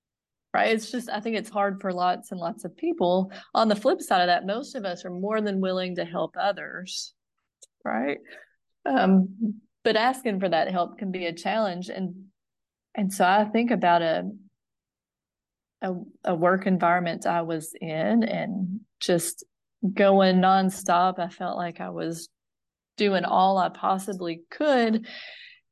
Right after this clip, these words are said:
And my direct, um, supervisor made the comment of,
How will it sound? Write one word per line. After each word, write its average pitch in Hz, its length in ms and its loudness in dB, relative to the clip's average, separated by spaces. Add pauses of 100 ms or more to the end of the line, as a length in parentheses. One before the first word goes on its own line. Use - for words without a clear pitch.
And 226 500 0 (160)
my 196 340 0
direct, 196 640 -4 (460)
um, 180 300 -6
supervisor 185 800 2
made 190 280 -2
the 185 80 -6
comment 196 680 -4 (100)
of, 180 400 -4